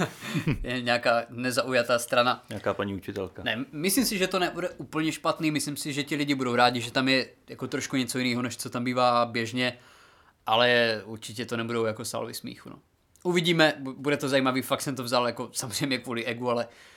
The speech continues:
Speaker 1: taky kvůli historce, takže historka z toho bude určitě. Takže to zase nalaďuju na příští podcast a končím tady tu svoji melancholickou, m-, tady to svoje melancholické rozjímání,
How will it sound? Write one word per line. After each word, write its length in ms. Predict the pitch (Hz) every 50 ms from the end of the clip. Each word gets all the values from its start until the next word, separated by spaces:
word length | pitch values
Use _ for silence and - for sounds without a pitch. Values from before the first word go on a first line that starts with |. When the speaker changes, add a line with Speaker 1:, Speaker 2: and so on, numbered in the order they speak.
| - - _ _
Speaker 1:
taky 220 | - 127 - -
kvůli 240 | 127 - - 139 123
historce, 460 | 117 110 110 - 123 113 110 - 123
takže 640 | 110 123 120 107 107 113 110 110 110 104 104 104 104 - - _ _ _ _ _ _ _ _ _ _ _ _ _ _ _
historka 380 | - 113 - 135 117 113 127 120
z 40 | -
toho 140 | - 117 113
bude 180 | 113 117 113
určitě. 320 | 110 107 - - - - - - -
Takže 260 | 202 220 160 202 190
to 160 | - 196 165
zase 260 | 147 156 143 - 165
nalaďuju 360 | 147 143 139 139 135 135 131
na 100 | 120 107
příští 380 | - - - - 165 - - 190
podcast 600 | - 165 160 - - 151 139 139 135 - - - - - - - - - _ -
a 420 | 123 120 117 120 120 117 - - _
končím 340 | - 147 135 123 - 147 135
tady 200 | - 131 123 123
tu 100 | - -
svoji 200 | 113 - 135 127
melancholickou, 960 | 123 127 127 123 123 120 123 - 131 127 120 117 - - 123 120 117 101 - 127
m-, 180 | 127 120 120 120 113
tady 220 | - 131 123 123
to 100 | - 127
svoje 160 | - - 127
melancholické 800 | 123 123 120 117 113 - - 139 127 120 - - 131 120 120 120
rozjímání, 540 | 120 123 113 127 127 127 123 127 135 127 127